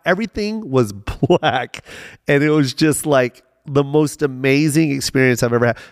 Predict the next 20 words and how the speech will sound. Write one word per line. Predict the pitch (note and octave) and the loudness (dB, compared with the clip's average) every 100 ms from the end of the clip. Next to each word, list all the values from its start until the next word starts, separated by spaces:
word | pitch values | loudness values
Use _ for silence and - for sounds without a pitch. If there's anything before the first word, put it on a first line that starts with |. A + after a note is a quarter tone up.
| - | -2
They, | E3+ | -2
they | D#3 E3 | 0 0
were | A#3 | 0
sending | G3+ - F#3+ F#3+ F#3 F3+ - _ _ _ _ _ _ _ _ _ _ _ _ - | -2 -2 -4 -4 -6 -8 -14 _ _ _ _ _ _ _ _ _ _ _ _ -8
U | E3+ C3 G3 A3 | -4 2 2 2
P | - G3 | 0 -2
S | E3+ - | -4 -4
trucks | - D3+ B2 - - | -4 -4 -4 -8 -6
with, | D3 | -2
like, | D3+ C#3 - | 0 -2 -4
two | - G3+ | -4 -2
hundred | E3+ F3 D#3 | 0 2 0
pairs | C#3 C#3 C#3+ B2 | 0 2 2 0
of, | A#2 A2+ - | -2 -4 0
like, | C3 G2+ A2+ | 0 0 0
Dada | B2 B2 B2 A2 | 2 2 0 -6
to | - | -6
my | B2+ A#2+ | -2 0
mom's | A#2 A#2 A#2 | 2 0 0
house. | A#2+ G#2+ A2 - | -2 -2 -8 -18